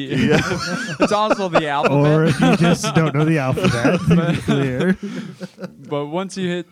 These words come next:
Speaker 1: G, then you gotta stop. So,
Speaker 2: So,
Speaker 1: yeah, yeah,
Speaker 2: but if
Speaker 1: yeah.
Speaker 2: it's an A,
Speaker 1: Mm-hmm.
Speaker 2: why does an A sound so different than an A minor?
Speaker 1: Mm, yeah, okay, okay. Good
Speaker 2: I don't,
Speaker 1: question.
Speaker 2: that's what I don't understand.
Speaker 1: So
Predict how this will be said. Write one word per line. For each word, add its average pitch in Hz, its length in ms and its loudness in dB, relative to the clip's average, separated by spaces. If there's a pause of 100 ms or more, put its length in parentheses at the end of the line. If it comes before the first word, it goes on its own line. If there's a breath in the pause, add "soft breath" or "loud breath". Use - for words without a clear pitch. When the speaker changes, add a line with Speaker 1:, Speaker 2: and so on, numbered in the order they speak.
Speaker 1:
G, 175 540 -4
then 147 240 -8
you 143 80 -8
gotta 135 220 -8
stop. 123 500 -14
So, 131 340 -12
Speaker 2:
So, - 180 -2
Speaker 1:
yeah, 160 60 0
yeah, 131 60 -8
Speaker 2:
but 175 120 -2
if 175 120 -4
Speaker 1:
yeah. 180 60 0
Speaker 2:
it's 160 120 -6
an 135 240 -6
A, 113 540 -2
Speaker 1:
Mm-hmm. 139 320 -8 (260)
Speaker 2:
why 147 380 0
does 143 300 -4
an 113 160 -4 (100)
A 98 520 -4 (280)
sound 107 360 -6
so 120 200 -2
different 113 460 -4
than 98 160 -4
an 95 160 -6
A 92 200 -6
minor? 90 560 -8
Speaker 1:
Mm, 151 320 -6
yeah, 135 280 -4
okay, 143 260 -8
okay. 131 300 -10
Good 113 160 -6
Speaker 2:
I - 20 -2
don't, 117 100 0
Speaker 1:
question. 135 200 -6
Speaker 2:
that's 127 240 0
what 123 160 0
I 107 100 2
don't 101 220 -4
understand. 90 360 -8
Speaker 1:
So 165 340 -2